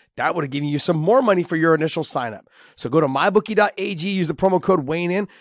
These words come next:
John and I will be dropping more of these things and more of these tidbits for you guys. So make sure you guys have your opportunity ready for you to make some money at my bookie dot A G. Use the promo code weighing in.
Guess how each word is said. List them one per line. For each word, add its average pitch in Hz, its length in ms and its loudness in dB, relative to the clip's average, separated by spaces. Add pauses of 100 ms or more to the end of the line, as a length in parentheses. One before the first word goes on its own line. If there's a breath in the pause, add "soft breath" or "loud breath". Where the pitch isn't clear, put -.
(120)
John 160 300 -2
and 175 80 -2
I 170 100 2
will 190 220 0
be 240 140 0
dropping 165 420 0
more 160 180 2
of 147 100 0
these 151 200 -6
things 143 260 -4
and 139 80 -2
more 147 160 0
of 143 60 -2
these 143 140 -6
tidbits 151 420 -6
for 151 160 -4
you 135 120 -8
guys. 135 380 -4 (280 soft breath)
So - 120 -10
make 127 160 -8
sure - 160 -8
you 135 60 -10
guys 147 240 -2
have 147 180 -6
your 131 100 -4
opportunity 135 600 -8 (160 soft breath)
ready 160 260 0
for 165 140 -4
you 135 160 -4
to 120 120 -10
make 120 200 -10
some 139 160 -4
money 120 260 -6
at 101 80 -16
my 110 280 -10
bookie 135 260 -10
dot 113 260 -10
A 165 220 -10
G. 147 180 -10
Use 127 200 -8
the 113 80 -14
promo 113 280 -10
code 104 320 -14
weighing 127 340 -12
in. 87 160 -18